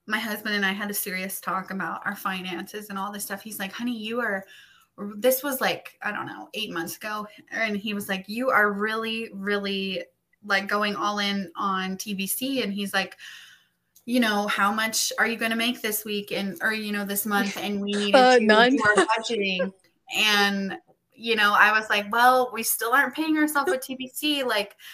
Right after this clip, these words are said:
Speaker 1: I have the, these other projects going on." And he was like, "Well," he was, like, questioning me, like,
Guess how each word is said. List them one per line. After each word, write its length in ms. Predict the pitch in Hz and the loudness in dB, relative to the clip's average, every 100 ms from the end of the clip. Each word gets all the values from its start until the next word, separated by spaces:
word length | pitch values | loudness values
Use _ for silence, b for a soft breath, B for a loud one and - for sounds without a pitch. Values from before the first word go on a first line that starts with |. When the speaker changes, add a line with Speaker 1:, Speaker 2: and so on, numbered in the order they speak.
| B - | B 2
Speaker 1:
I 160 | 214 208 202 | 4 4 2
have 280 | 208 220 226 | 2 2 2
the, 220 | 262 262 | 0 0
these 160 | 247 240 | -2 2
other 240 | 254 285 | 4 2
projects 480 | 277 233 240 247 - | 2 0 2 -2 -4
going 220 | 226 226 | -6 -4
on." 200 | 220 214 | 0 0
And 120 | 202 | -2
he 80 | 220 | -6
was 120 | 226 | -6
like, 160 | 220 208 | -6 -6
"Well," 360 | 220 214 208 190 - | -10 -8 -6 -6 -8
he 60 | |
was, 100 | 247 | -6
like, 140 | 247 - | -6 -4
questioning 500 | 240 247 - - - | -2 -2 -4 -10 -16
me, 180 | - 104 | -18 -16
like, 200 | - - | -14 -16